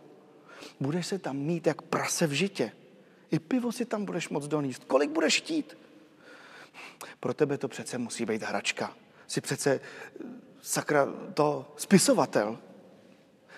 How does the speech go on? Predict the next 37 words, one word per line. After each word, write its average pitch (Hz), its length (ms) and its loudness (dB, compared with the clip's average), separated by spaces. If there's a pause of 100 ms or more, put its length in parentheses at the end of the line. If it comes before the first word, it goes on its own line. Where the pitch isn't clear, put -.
Ten 117 220 -6
Tonda 123 280 -2
Mašku 107 540 0
je 95 80 2
fakt - 480 6
slušnej 127 520 0
kluk 135 260 2 (200)
a 151 60 -6
fakt - 280 0
to 170 120 4
potřebuje. 120 600 0 (560)
No - 40 -4
tak, - 180 -2 (240)
tak 139 140 4
ho 151 80 10
přece 156 260 2
nemůžem 160 340 4
nechat 156 260 0
ve 143 100 0
štychu, 196 400 -4
ne? 104 240 -4 (880)
A 117 60 4
nebo 131 200 6
jsme, 143 220 6 (1500)
nebo 117 160 -6
jsme 160 140 -2
si 170 120 2
snad, 156 300 2
sakra, 156 320 2
neřekli, 135 480 0
že 143 80 0
budem 123 240 -2
táhnout 127 380 -2
za 131 100 0
jeden 117 200 -4
pro 117 160 -4
vás? 110 300 -10